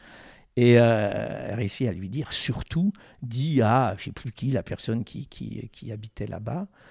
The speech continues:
enfin qui était propriétaire de cette maison, surtout qu'elle planque le, le, le, qu'elle planque la radio, parce que si les Allemands arrivent, euh, ils vont peut-être pas trouver mon père, mais ils vont trouver, ils vont fouiller, donc ils risquaient de trouver la radio.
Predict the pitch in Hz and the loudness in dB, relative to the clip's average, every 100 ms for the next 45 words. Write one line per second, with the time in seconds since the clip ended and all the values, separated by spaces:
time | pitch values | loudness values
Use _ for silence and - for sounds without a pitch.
0 | - _ - - - - - - - 104 | -20 _ -16 -10 -10 -8 -6 -4 -4 -8
1 | 110 104 107 98 - - 98 101 139 170 | -8 -8 -6 -8 -10 -12 -10 -10 -6 -8
2 | - - - - - - - - - 98 | -8 -18 -10 0 0 0 -2 -4 0 -2
3 | 101 - - 156 180 - - - 123 95 | -2 0 8 8 8 0 -10 -12 -8 -4
4 | 90 98 98 90 - - - - - - | -4 -4 -6 -6 -6 -8 -10 -10 -12 -14
5 | - _ - 98 - 123 143 - - 95 | -18 _ -14 -8 -2 -2 -2 -4 -6 -4
6 | 135 190 - _ - - - - - 117 | -2 -4 -6 _ -20 -16 -16 -14 -14 -14
7 | 107 95 92 95 131 175 127 - - - | -12 -12 -12 -8 -4 -4 -4 -12 -20 -20
8 | - - - - - 120 98 - 110 - | -20 -20 -14 -12 -8 -6 -6 -2 -2 -2
9 | - 87 90 87 - 170 170 95 95 - | -6 -8 -8 -8 -2 0 0 -4 -8 -14
10 | - 120 104 - - - 120 - 107 - | -8 -4 -4 -6 -12 -12 -10 -10 -12 -16
11 | 117 101 - 120 - 107 107 - 110 | -16 -14 -14 -14 -14 -16 -16 -20 -20